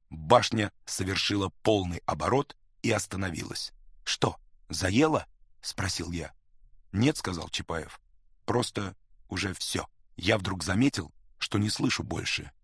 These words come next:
ни выстрелов, ни голосов. Абсолютно все звуки, долетавшие снаружи, исчезли. Осталось только тихое урчание мотора, которое снова стало слышным. Анна спустилась из башни,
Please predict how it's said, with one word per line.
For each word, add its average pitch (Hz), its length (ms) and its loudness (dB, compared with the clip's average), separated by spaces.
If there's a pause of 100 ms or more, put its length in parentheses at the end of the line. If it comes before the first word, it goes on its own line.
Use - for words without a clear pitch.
(260)
ни 78 140 0
выстрелов, 113 540 0 (460)
ни 104 160 2
голосов. 82 580 -4 (440)
Абсолютно 123 720 2
все - 260 -2
звуки, 107 480 0 (320)
долетавшие 98 640 2
снаружи, 117 560 2 (460)
исчезли. - 640 -4 (400)
Осталось 95 500 0
только 90 320 -2
тихое 120 600 -2
урчание 82 540 -4
мотора, 120 500 0 (300)
которое 82 380 -4
снова 110 480 -2 (200)
стало 80 440 -6
слышным. 73 600 -8 (360)
Анна 135 240 6
спустилась 92 600 -4
из 82 100 -4
башни, 113 500 0